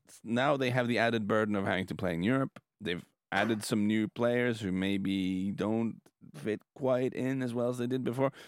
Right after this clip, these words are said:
And the games I've seen of them so far, which is by no means all of them, and possibly Andy, I've seen more, but I've seen a couple, they look like they've lost a little bit of that counter-attacking strength they had. They were so quick on the counter last season. They were s-, whenever they regained possession, they went straight forward,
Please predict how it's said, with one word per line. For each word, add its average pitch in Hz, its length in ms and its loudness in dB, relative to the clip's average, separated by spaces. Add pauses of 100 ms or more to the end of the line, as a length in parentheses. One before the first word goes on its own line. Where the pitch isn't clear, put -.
(140)
And 120 240 -2 (160)
the 123 320 -4
games 190 340 0
I've 165 220 0
seen 143 240 2
of 107 60 0
them 101 160 0
so 107 180 0
far, 90 240 0
which 95 200 -4
is 101 140 -2
by 104 140 -2
no 110 160 2
means 101 220 2
all 101 220 4
of 85 60 -4
them, 85 220 -4
and - 140 -6
possibly 101 340 0
Andy, 92 200 2
I've 101 100 -4
seen 123 160 0
more, 90 200 0
but 87 120 -2
I've 90 100 -4
seen 110 120 -2
a - 40 -4
couple, 98 400 -2 (920)
they 107 120 -4
look 120 320 -2
like 170 140 0
they've 147 140 -2
lost 143 340 0
a 123 60 0
little 139 440 2
bit 117 300 0
of 101 80 -2
that 101 160 0
counter-attacking 92 720 -2
strength 85 320 -6
they 80 140 -2
had. 78 200 -4
They 87 80 -2
were 90 120 -2
so 143 460 0
quick 127 300 -2
on 101 100 0
the 101 60 -2
counter 92 300 -4
last 80 320 -4
season. 76 320 -6
They 76 60 -4
were 87 80 -6
s-, - 200 -8
whenever 107 340 -2
they 131 160 -2
regained 120 380 -2
possession, 101 400 -4
they 90 60 -4
went 90 140 -6
straight 95 240 -4
forward, 90 360 -4